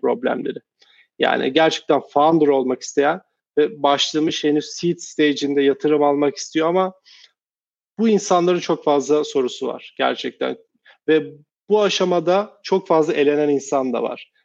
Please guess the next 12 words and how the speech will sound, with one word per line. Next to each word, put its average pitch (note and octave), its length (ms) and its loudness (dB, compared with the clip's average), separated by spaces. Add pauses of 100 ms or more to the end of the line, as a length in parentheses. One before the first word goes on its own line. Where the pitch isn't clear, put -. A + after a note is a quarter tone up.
(220)
Ee, B2+ 360 -2
seri C3+ 360 0
A'yı C3 280 0
B'yi C3 260 0
görmeden C#3+ 640 -2
hayallerini, C#3 880 0 (340)
e, B2+ 380 2
ötelemek C#3 520 0
zorunda B2+ 400 -4
kalan, B2 240 -4
hayallerine B2+ 420 0
ulaşamayan C3+ 640 -2